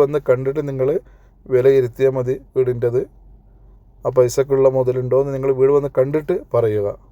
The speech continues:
വില കുറച്ച് രീതിയിലൊക്കെ കുറയും ട്ടോ. സ്ഥലത്തിന് അവിടെ നാലഞ്ച് ലക്ഷം സെന്റ് വിലയുണ്ട്.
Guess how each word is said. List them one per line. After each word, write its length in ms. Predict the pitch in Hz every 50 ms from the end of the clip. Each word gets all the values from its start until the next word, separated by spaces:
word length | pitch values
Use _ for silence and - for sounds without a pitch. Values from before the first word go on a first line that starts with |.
| _ - _ - - - _ _ _ - - - - -
വില 120 | - 117 131 139
കുറച്ച് 220 | 139 131 127 - 175
രീതിയിലൊക്കെ 360 | 170 165 165 160 160 165 175 - -
കുറയും 280 | 131 123 120 120 113 101
ട്ടോ. 100 | - 98 95 - -
സ്ഥലത്തിന് 360 | - 127 139 139 - 156 160
അവിടെ 120 | 156 151 151 147
നാലഞ്ച് 220 | 143 139 139 139
ലക്ഷം 220 | 135 - - 139 139 -
സെന്റ് 200 | 135 127 127 127 120
വിലയുണ്ട്. 400 | 113 107 113 120 113 98 92 90